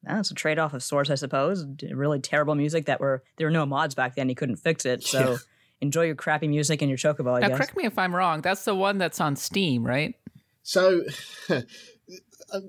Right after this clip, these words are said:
Speaker 2: the funny thing is, I'm sort of the originator of a lot of this because, um,
Speaker 3: <laughs>
Speaker 2: my, my tweets are always referenced about this. But basically, my understanding from speaking to people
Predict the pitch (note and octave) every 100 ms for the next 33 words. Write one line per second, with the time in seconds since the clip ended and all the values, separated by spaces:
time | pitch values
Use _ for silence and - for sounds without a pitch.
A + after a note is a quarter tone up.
0 | E3+ D3 D3 G3+ F3 C#3 B2+ C#3+ C#3 D#3
1 | C3 A#2 C3 A#2+ B2+ C3+ B2 - A#2 A#2
2 | A2 G#2+ G#2 - A#2 - A2+ - - _
3 | - - A#3 - G3+ - - - - -
4 | - - C3+ A#2 F#3 B2+ D3+ D3+ C3+ B2+
5 | D3 C#3 C3 B2+ A#2+ A#2+ - A2 - A2
6 | G#2 F2+ G#2 - - - - - D3 F#3+
7 | G3+ D3+ C#3 C3+ D3+ G3 F3+ C3 - A2
8 | G#2 G2 G2+ A#2+ - C#3+ C3 A#2+ B2 A2+
9 | G2+